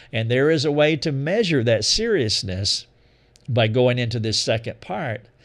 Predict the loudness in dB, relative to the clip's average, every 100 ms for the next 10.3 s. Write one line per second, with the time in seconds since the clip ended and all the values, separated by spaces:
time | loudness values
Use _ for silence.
0 | -20 -6 0 2 2 0 0 -2 -4 -4
1 | -4 -4 -4 -6 -6 -8 -6 -4 -4 -4
2 | -6 -4 -4 -6 -8 -8 -6 -6 -6 -10
3 | -14 -18 -6 -2 2 2 2 -2 -2 -4
4 | -6 -10 -18 _ -6 -2 2 2 2 -4
5 | -4 -6 -2 0 0 -4 -6 -4 -2 0
6 | 0 -2 -4 -6 -6 -6 -4 -4 -2 -2
7 | -4 -6 _ -12 -6 -4 -4 -4 -2 -2
8 | -2 -4 -6 -4 -2 -2 0 0 0 -2
9 | -4 -2 -4 -4 -8 -16 -8 -2 -2 -2
10 | -4 -6 -10